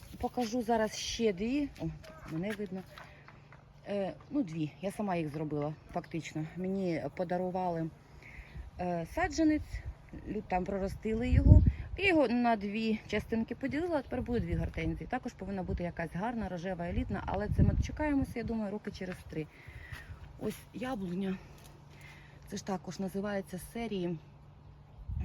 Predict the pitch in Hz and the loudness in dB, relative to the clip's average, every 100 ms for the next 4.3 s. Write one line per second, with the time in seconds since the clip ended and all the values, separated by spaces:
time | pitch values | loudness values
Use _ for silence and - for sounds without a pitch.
0 | 202 - 180 196 190 175 143 - 165 - | 0 0 -2 0 0 -2 -6 -10 -10 -10
1 | - - - - - - - 240 240 214 | -12 -14 -12 -6 -2 0 4 4 6 6
2 | 208 202 214 - 196 190 - 190 180 170 | 6 4 -2 -2 -2 -2 -2 -2 -2 -2
3 | 175 - 196 190 208 196 180 180 - 247 | -4 -2 -2 0 -2 0 -2 -2 -4 -4
4 | 269 208 156 | -2 -2 -4